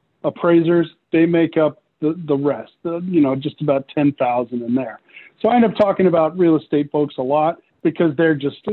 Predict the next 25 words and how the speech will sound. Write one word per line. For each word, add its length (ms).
they're, 420
they 440
are 180
by 240
far 340
our 200
biggest 440
profession 640
as 60
far 160
as 140
regulation 680
goes. 200
So 240
it's, 260
it's 200
something 180
I 80
always, 240
uh, 100
tie 200
back 480
to, 180
but 160
that's, 240